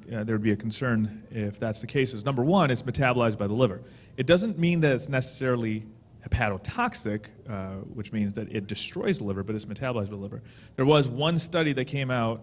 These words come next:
um, uh, many years ago that said that ketamine can be hepatotoxic. That study has never been repeated. That study, study has never been validated.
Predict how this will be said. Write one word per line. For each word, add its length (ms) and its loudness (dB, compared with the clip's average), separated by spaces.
um, 540 -2
uh, 260 -10
many 200 0
years 240 4
ago 220 2
that 140 -2
said 280 -4
that 480 -6
ketamine 340 2
can 160 -4
be 160 2
hepatotoxic. 840 -2
That 180 0
study 300 -2
has 160 -4
never 200 0
been 200 -2
repeated. 560 0
That 80 -4
study, 340 -2
study 200 -2
has 100 0
never 140 -2
been 140 -2
validated. 680 0